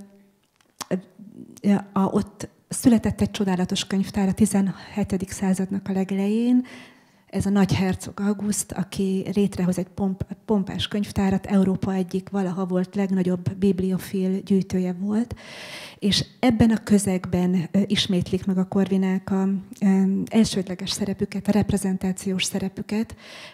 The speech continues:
ö, mert hogy egy kicsit azért műtárgyak is voltak, szóval, hogy egy ilyen összetett szerepet játszottak. Nagyon kevés reneszánsz, ö, kódexe volt hercog Augustnak, és ezek, ö,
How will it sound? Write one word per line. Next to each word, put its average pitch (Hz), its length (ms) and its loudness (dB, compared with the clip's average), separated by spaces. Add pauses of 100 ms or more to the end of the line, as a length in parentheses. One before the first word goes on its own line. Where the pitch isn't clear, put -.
(100)
ö, - 80 -4 (760)
mert 190 360 4
hogy 208 280 0 (220)
egy 214 160 -4
kicsit - 380 -4
azért 220 340 0
műtárgyak 180 580 4
is 190 140 0
voltak, 185 380 0
szóval, 190 260 -4
hogy 190 180 2
egy 190 140 0
ilyen 202 320 0
összetett 175 500 4
szerepet 175 440 -2
játszottak. 185 680 0 (440)
Nagyon 214 440 6
kevés 180 420 0
reneszánsz, 185 840 0
ö, 185 140 0 (400)
kódexe 185 520 -2
volt 180 240 -4
hercog 185 400 -4
Augustnak, - 720 -6 (360)
és 175 380 -2
ezek, 214 560 2
ö, 202 280 2